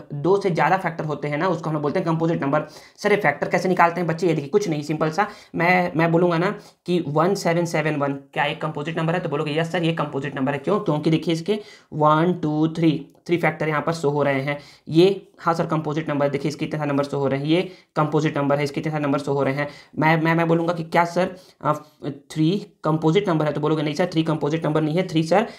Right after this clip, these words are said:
प्राइम नंबर है।" क्यों? क्यों? क्योंकि बच्चे इसके केवल, केवल कितने फैक्टर है? Only टू फैक्टर है, वन और थ्री, वन और थ्री, इसके केवल दो फैक्टर है, इसलिए क्या है बच्चे? ये प्राइम नंबर है। तो बोला जा रहा है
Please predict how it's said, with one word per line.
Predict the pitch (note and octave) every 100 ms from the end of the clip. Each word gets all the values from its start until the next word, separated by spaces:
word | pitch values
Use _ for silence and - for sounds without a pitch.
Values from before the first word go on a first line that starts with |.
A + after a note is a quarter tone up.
| -
प्राइम | D#3+ E3+
नंबर | E3+ C#3+ C3+
है।" | C#3+
क्यों? | C#3 - _ F3+ G3
क्यों? | - D#3
क्योंकि | D3+ D#3+ E3+
बच्चे | E3 E3 F#3
इसके | F#3 C#3 -
केवल, | E3 D#3 E3
केवल | D#3
कितने | D#3 D#3 E3
फैक्टर | D#3+ E3
है? | E3 A3 - - _
Only | C#3+ D3+ F3
टू | D#3
फैक्टर | D3 C#3+ C3+
है, | D3
वन | C#3+ D3+
और | D3 D3
थ्री, | - C3+ B2+ - -
वन | D#3 D#3+
और | D#3+
थ्री, | D#3+
इसके | C3+ -
केवल | D#3+ E3
दो | D#3
फैक्टर | D#3 C#3 C#3
है, | D3
इसलिए | D3 D#3
क्या | D#3 D3
है |
बच्चे? | D3 D3+
ये | E3 G3
प्राइम | G3 D3+
नंबर | D3 C3 B2+
है। | D3 D3 - - -
तो | G#3
बोला | E3 E3+
जा | E3 E3
रहा | D#3 D3
है | D3